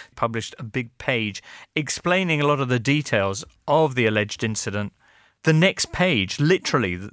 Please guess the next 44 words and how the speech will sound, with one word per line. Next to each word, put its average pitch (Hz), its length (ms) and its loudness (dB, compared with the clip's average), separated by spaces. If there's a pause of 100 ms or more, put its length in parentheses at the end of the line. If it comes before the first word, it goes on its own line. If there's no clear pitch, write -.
the 120 100 0
next 127 260 -2
page 123 340 -2
in 113 160 -4
the 107 80 -6
paper, 120 420 -2 (340)
is 127 140 -2
a 131 60 -2
full-page 151 680 0
black 135 240 0
and 120 100 -2
white 117 180 0
shot - 240 -2
of 107 120 -4
him, 113 280 -4 (380)
hands 143 300 -2
on 120 140 2
hips, 123 440 -2
in 131 140 -2
his 131 120 -2
underwear, 107 560 -2 (140)
selling 123 340 0
his, 120 340 -2
his 117 140 -8
briefs. - 540 -4 (600)
Just - 200 -4
an 113 80 0
ama-, 113 720 -2
who 196 180 4
booked 135 340 0
that 101 140 -2
advert? 110 420 0
I 110 100 -2
do 127 220 -2
not 95 220 0
know. 95 340 -2 (680)
But - 260 -6
yeah, 107 300 -4 (120)
Sasha, 135 440 -2
you've 107 220 -6
got - 160 -4
your 110 140 -2
notebook 110 540 -4
out. 90 200 -4